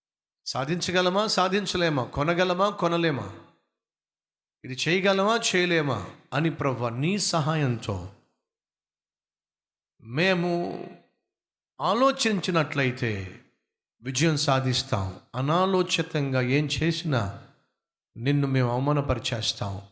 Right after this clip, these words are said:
మేము అపనిందల పాలైపోతాం.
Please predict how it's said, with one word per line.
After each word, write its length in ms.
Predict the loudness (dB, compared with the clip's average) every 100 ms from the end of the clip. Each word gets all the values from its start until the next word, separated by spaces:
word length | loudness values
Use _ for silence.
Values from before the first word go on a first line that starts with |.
| -14
మేము 640 | -4 2 2 4 2 0 -8 -18 _ -4
అపనిందల 540 | -2 0 0 2 0
పాలైపోతాం. 840 | 0 0 0 -4 -2 -4 -4 -12